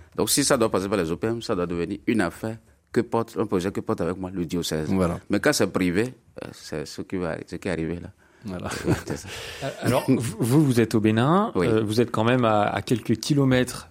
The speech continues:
Speaker 3: de Rome, hein, c'est, c'est le moins
Speaker 1: Oui.
Speaker 3: que l'on puisse dire. J'ai, j'ai pas fait le calcul exact, mais ça doit être quand même, euh, euh, plus de trois mille, hein, trois mille cinq cents kilomètres à vol d'oiseau, on va dire.
Speaker 1: Oui.
Speaker 3: Euh, est-ce que vous êtes bien accompagné par Rome, ou alors vous avez l'impression de, de gérer, on va dire, votre affaire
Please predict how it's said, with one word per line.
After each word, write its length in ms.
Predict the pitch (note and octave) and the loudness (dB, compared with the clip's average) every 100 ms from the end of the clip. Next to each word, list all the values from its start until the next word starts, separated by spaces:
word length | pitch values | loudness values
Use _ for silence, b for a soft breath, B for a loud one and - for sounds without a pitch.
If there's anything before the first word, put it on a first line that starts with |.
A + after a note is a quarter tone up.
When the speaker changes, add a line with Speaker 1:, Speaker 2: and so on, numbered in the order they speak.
| - | -14
Speaker 3:
de 380 | A2+ - G#2+ | -14 -10 -2
Rome, 300 | A2+ G2+ D#3 | 0 2 2
hein, 80 | B2 | 0
c'est, 260 | C#3+ - - | -6 -6 -6
c'est 140 | - | -4
le 80 | A2 | 0
moins 80 | - | 0
Speaker 1:
Oui. 60 | - | 0
Speaker 3:
que 40 | |
l'on 100 | G#2+ | -4
puisse 280 | F#2 A2 G#2 | -8 -10 -6
dire. 260 | A2 C#3 D3 B B B - | -2 -2 -2 B B B -6
J'ai, 320 | F#2+ G2+ G#2+ | -2 0 -2
j'ai 140 | G2+ | 0
pas 120 | A#2 | 0
fait 120 | A#2 C3 | 2 2
le 60 | |
calcul 420 | A#2 A#2+ A#2 C3+ | 2 2 0 0
exact, 440 | B2 - A2+ B2 B2 | 0 0 2 0 0
mais 60 | A2 | -4
ça 160 | - | 0
doit 100 | A2 | 2
être 80 | G#2+ | 2
quand 160 | A2 A2 | 0 -2
même, 200 | A#2 A2+ | 0 0
euh, 120 | G2+ F#2 B B B G#2+ | -2 -6 B B B -2
euh, 140 | G#2 | -2
plus 240 | G#2 - | -2 -12
de 40 | - | -14
trois 240 | - C3 | -4 -2
mille, 220 | A#2+ C3 C#3 | 0 0 -2
hein, 100 | A#2 | -4
trois 200 | - A2+ | -4 -4
mille 120 | A#2 | -4
cinq 140 | - | -6
cents 160 | A2 A#2+ | -6 -6
kilomètres 420 | - A#2 B2 - | -4 -2 -2 -2
à 20 | |
vol 160 | A2+ A2+ | 0 4
d'oiseau, 320 | A2+ A#2+ C3 | 6 6 6
on 60 | D#3 | 6
va 100 | A#2+ | 4
dire. 260 | A#2 D#3 E3+ B | 2 0 -2 B
Speaker 1:
Oui. 60 | E2 D2 G2 A#2+ | 0 -2 -4 0
Speaker 3:
Euh, 100 | A#2+ | 0
est-ce 180 | - - | 0 -2
que 420 | - A3+ A3 A3 | 0 0 0 0
vous 800 | C3+ A#2+ C3+ C3+ C3+ C3 B2 A2+ | -2 -2 -2 -2 0 0 0 0
êtes 100 | B2+ | 0
bien 180 | A#2+ E3+ | 2 0
accompagné 560 | D#3+ - A#2+ A#2+ A2 A2+ | -2 -4 -4 -4 -4 -8
par 240 | A#2 G2 | -8 -8
Rome, 240 | F#2+ A2 B2 | -4 -4 -4
ou 60 | |
alors 180 | G#2 G2+ | -4 -4
vous 120 | A#2+ A2+ | -2 0
avez 100 | G2+ | 0
l'impression 540 | G2+ - F#2+ - C#3 | -2 -4 -8 -4 -2
de, 120 | C3 | -2
de 200 | A2 G#2+ | 0 0
gérer, 460 | A2 B2+ C3 C#3 C3 | 2 2 4 6 4
on 100 | A2+ | 4
va 100 | A2+ | 2
dire, 180 | B2+ A#2 | 2 2
votre 240 | B2 B2+ C3+ | 0 -4 -6
affaire 560 | - D3 D3+ E3+ E3 | -2 2 2 2 -4